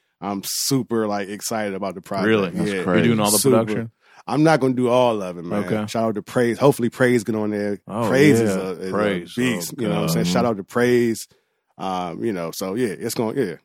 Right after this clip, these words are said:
Speaker 1: it's gonna come together. Like, I am, I am, you know, super excited about that.
Speaker 2: Are you trying to take people's heads off? You got Praise on the board, too.
Speaker 1: Man, Praise is crazy with it,
Speaker 3: Yeah.
Speaker 1: man.
Speaker 2: Yeah.
Speaker 1: Pra-, man, shout out, man. Is it some-, <laughs> is it something about Prince George's County, Maryland, bro?
Speaker 2: Yeah, <laughs> right.
Speaker 1: It's in-, something in the water,
Speaker 2: <laughs> Yeah,
Speaker 1: man.
Speaker 2: it
Speaker 1: But
Speaker 2: is.
Speaker 1: not Praise, like, man,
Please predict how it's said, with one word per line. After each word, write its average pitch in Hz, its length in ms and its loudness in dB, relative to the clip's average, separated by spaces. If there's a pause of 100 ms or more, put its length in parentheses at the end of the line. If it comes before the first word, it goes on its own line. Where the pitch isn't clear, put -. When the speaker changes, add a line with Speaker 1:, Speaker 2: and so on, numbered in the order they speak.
Speaker 1:
it's 107 140 -10
gonna 107 140 -6
come 113 160 -4
together. 98 420 -6 (280)
Like, 87 320 -12
I 104 200 -8
am, 95 260 -8 (340)
I 98 160 -12
am, 95 280 -10
you 110 80 -10
know, 82 320 -14
super - 260 -4
excited 95 380 -6
about 78 160 -12
that. - 120 -4
Speaker 2:
Are 123 60 2
you 143 100 6
trying 139 280 2
to 113 80 -2
take 113 240 0
people's 101 320 -2
heads 143 260 2
off? 98 220 0
You 113 80 0
got 98 220 -2
Praise 127 300 -2
on 95 120 -4
the 90 80 -8
board, 90 320 -4
too. 139 80 0
Speaker 1:
Man, 101 220 0
Praise 208 340 4
is 113 100 -4
crazy 190 600 2
with 151 180 6
it, 87 140 6
Speaker 3:
Yeah. 113 80 4
Speaker 1:
man. 113 220 4
Speaker 2:
Yeah. 87 80 -6
Speaker 1:
Pra-, 156 320 -4
man, 139 200 -2
shout 175 220 -2
out, 165 160 0
man. 156 320 2
Is 131 100 0
it 131 60 -2
some-, - 220 0
<laughs> - 200 -8
is 131 100 -4
it 135 60 2
something 160 200 4
about 151 180 6
Prince 160 160 4
George's 151 260 4
County, 139 240 2
Maryland, 151 400 0
bro? 165 280 -12
Speaker 2:
Yeah, 120 420 4
<laughs> 156 60 6
right. 156 300 6
Speaker 1:
It's 220 640 2
in-, 170 260 4
something 180 320 6
in 147 60 8
the 151 80 6
water, 220 280 12
Speaker 2:
<laughs> 190 40 8
Yeah, 170 60 6
Speaker 1:
man. 180 320 8
Speaker 2:
it - 20 4
Speaker 1:
But 165 80 4
Speaker 2:
is. 180 60 2
Speaker 1:
not 165 220 6
Praise, 226 520 6
like, 151 260 6
man, 143 540 0